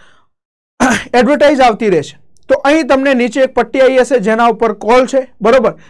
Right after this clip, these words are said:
એ કોલ કરી શકો છો, એ નંબર ઉપર કોલ કરી શકો છો. આપણી ટેટ વનની માધ્યમિક બેચ છે, એની ફી અલગ છે, દસ હજાર બેચ છે. હાલ પંચોતેર ટકા ઓફ કરીને પચીસો રૂપિયા એનો પ્રાઇસ છે. એવી જ રીતે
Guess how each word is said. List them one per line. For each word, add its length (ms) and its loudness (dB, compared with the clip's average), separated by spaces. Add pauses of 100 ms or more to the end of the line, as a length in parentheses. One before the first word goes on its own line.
(180)
એ 80 4
કોલ 360 2
કરી 200 2
શકો 300 0
છો, 100 -2
એ 100 2
નંબર 300 0
ઉપર 180 -2
કોલ 240 0
કરી 200 -2
શકો 260 0
છો. 180 -8 (400)
આપણી 300 0
ટેટ 300 0
વનની 220 -2
માધ્યમિક 480 0
બેચ 240 0
છે, 100 -4
એની 360 -4
ફી 200 -6
અલગ 220 0
છે, 160 -4
દસ 260 -4
હજાર 200 -2
બેચ 180 -2
છે. 180 -8 (240)
હાલ 300 0 (340)
પંચોતેર 480 0
ટકા 240 -4
ઓફ 240 -4
કરીને 300 -6
પચીસો 460 -8
રૂપિયા 260 -4
એનો 260 -6
પ્રાઇસ 500 -4
છે. 100 -20 (400)
એવી 300 2
જ 40 2
રીતે 360 0